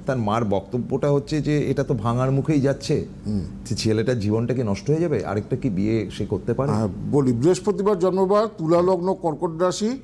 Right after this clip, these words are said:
Speaker 2: অশ্লেষা নক্ষত্রে জন্ম। দেখি জন্মছকটা কি রয়েছে। আহ, জন্মছকে দেখুন, আপনার স্ট্রেট প্রথমেই লগ্নে তুলা লগ্ন, তুলা লগ্নে শুক্র মঙ্গল, তাহলে এখানে প্রবল মাঙ্গলিক দোষ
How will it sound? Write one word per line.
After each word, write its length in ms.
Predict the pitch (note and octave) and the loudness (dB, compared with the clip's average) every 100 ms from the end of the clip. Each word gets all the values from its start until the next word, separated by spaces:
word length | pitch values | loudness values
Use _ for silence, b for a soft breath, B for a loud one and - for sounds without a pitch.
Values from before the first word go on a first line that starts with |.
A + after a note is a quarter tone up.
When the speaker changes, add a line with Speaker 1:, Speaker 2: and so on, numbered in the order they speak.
| B B B B | B B B B
Speaker 2:
অশ্লেষা 600 | B2+ D3+ - F#3 G3 G#3 | -2 -2 0 2 2 2
নক্ষত্রে 540 | F3+ D#3+ - F3+ F3 F3 | 0 0 -2 -2 0 0
জন্ম। 360 | E3 E3 G3 | 2 0 -2
দেখি 300 | G3 D3+ F#3+ | 0 -2 -2
জন্মছকটা 560 | D#3 D3 D3+ D3 C#3 D3+ | -2 0 0 -2 -4 -4
কি 200 | - C#3+ | -4 0
রয়েছে। 300 | C#3+ C#3 A3 | 2 2 0
আহ, 1500 | - - - - - - - - - - - G#2 G#2+ G#2+ - - - B B B B G#2 | -4 -10 -20 -20 -20 -20 -20 -18 -18 -14 -6 -2 0 0 -2 -8 -18 B B B B 2
জন্মছকে 580 | C#3+ E3+ G3 G3+ F#3+ | 4 4 4 2 4
দেখুন, 260 | F3+ E3+ F3 D#3+ | 4 4 2 0
আপনার 280 | C#3+ E3+ F#3 - | -2 -2 -2 -4
স্ট্রেট 840 | - - - - G#3 B3 C4 A#3+ - | -6 -6 -6 2 4 4 2 0 0
প্রথমেই 540 | F#3 G3 G#3 F#3 A#2+ - - B B B B | 0 2 4 4 0 -6 -16 B B B B
লগ্নে 640 | B2 D3 E3+ E3+ F3 G#3+ | 2 4 4 2 2 2
তুলা 400 | G#3+ F3+ E3+ F#3 | 0 -2 2 4
লগ্ন, 400 | G3 G#3 F#3 G#3+ A3 | 6 4 2 -2 -4
তুলা 240 | E3+ D#3+ F3 | -4 0 2
লগ্নে 320 | F3+ E3+ G3 G3 | 2 -2 -6 -6
শুক্র 340 | E3+ - D3+ C#3+ | -10 -10 -4 -4
মঙ্গল, 380 | A#2+ A2 F2+ E2 - - - - - B B B B | -4 -6 -10 -14 -18 -20 -20 -20 -20 B B B B
তাহলে 200 | F3+ G#3 | 2 4
এখানে 240 | G#3 A3+ | 4 2
প্রবল 400 | A3 G#3 G3 G#3+ | 0 2 4 4
মাঙ্গলিক 580 | G3+ F3 F3+ F#3+ G#3 F#3+ | 4 2 4 4 2 2
দোষ 140 | G#3+ | 0